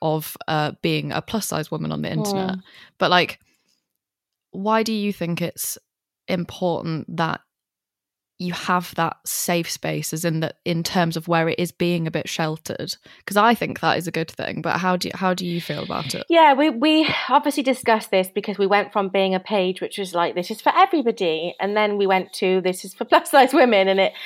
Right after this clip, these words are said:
Speaker 2: you know, I was really
Speaker 1: Mm.
Speaker 2: nervous. I was like, you know, "I don't wanna, I, I don't wanna leave people out," because I do really strongly believe that everyone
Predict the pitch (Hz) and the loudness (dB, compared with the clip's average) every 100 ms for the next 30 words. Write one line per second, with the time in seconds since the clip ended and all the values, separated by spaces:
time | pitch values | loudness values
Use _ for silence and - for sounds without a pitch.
0 | - - 294 277 220 220 220 254 269 240 | -14 -8 2 6 6 4 2 2 2 4
1 | 208 190 175 113 131 - 175 170 175 165 | 4 4 2 0 -2 0 0 0 0 2
2 | 147 - 196 170 165 180 202 196 - 185 | 2 0 -2 0 0 0 0 0 2 0
3 | - 220 247 196 190 185 185 190 190 180 | 0 0 0 0 0 0 0 -2 -2 -4
4 | 180 185 180 - 190 196 196 240 233 220 | 2 2 2 -2 -4 -4 -2 -2 2 0
5 | 202 - 202 196 185 185 208 196 180 - | 0 -2 0 0 -2 0 0 0 0 2
6 | 185 190 180 170 170 | 2 0 -2 -2 -2